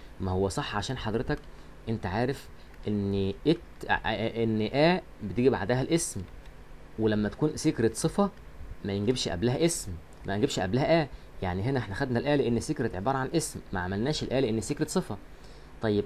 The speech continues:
اللي بعدها احنا خدنا آ وآن وبعدين صفة وبعدين اسم، يبقى كلمة secret هنا عبارة عن إيه؟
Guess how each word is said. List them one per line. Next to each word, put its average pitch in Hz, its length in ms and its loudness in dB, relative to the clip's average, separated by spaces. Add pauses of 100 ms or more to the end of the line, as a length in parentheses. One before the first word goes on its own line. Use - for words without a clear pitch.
(120)
اللي 120 120 6
بعدها 117 420 2 (120)
احنا - 160 -6
خدنا 123 340 0
آ - 20 8
وآن 151 440 4
وبعدين 101 400 2
صفة 170 400 0
وبعدين 104 460 2
اسم، 101 320 2
يبقى 90 140 -4
كلمة 127 200 4
secret 123 340 0
هنا 131 100 2
عبارة 127 160 2
عن 127 120 2
إيه؟ 131 140 4